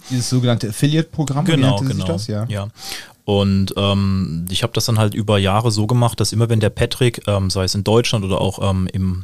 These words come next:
Speaker 2: europäischen Ausland, so Schweiz und so weiter, unterrichtet hat, dass ich dann einfach mit zu dem Seminar gefahren bin, um ihn einfach als Ausbilder zu unterstützen und, ähm, um einfach selber noch was zu lernen, um die Drills mitzumachen.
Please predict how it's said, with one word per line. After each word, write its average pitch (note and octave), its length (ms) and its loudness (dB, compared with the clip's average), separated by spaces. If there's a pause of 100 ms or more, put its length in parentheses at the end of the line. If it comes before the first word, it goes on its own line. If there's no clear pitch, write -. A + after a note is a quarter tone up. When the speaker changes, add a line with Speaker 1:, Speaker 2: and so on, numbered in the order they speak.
Speaker 2:
europäischen F#2 520 -4
Ausland, A#2 320 2
so G2 80 -4
Schweiz - 320 0
und B2 40 2
so A#2 140 0
weiter, A2 300 2
unterrichtet G#2+ 500 0
hat, B2+ 100 2
dass G2 120 0
ich G2+ 120 -2
dann A2+ 160 0
einfach G2+ 360 -2
mit A#2 160 0
zu - 100 -2
dem G#2+ 160 2
Seminar G2+ 420 0
gefahren A#2+ 460 0
bin, F#3 240 2 (380)
um G#2 120 2
ihn F#2 120 2
einfach G2+ 300 0
als G2+ 200 -2
Ausbilder G#2+ 540 0
zu - 120 -6
unterstützen D#3+ 600 -2 (400)
und, F#2+ 500 4
ähm, F#2+ 280 2
um F2+ 120 -2
einfach F2+ 220 -2
selber G2 260 -2
noch G#2 140 -2
was G2+ 160 -2
zu - 120 -4
lernen, A2 280 2
um G2+ 60 -2
die G2 100 -4
Drills A#2+ 300 0
mitzumachen. A#2 580 -8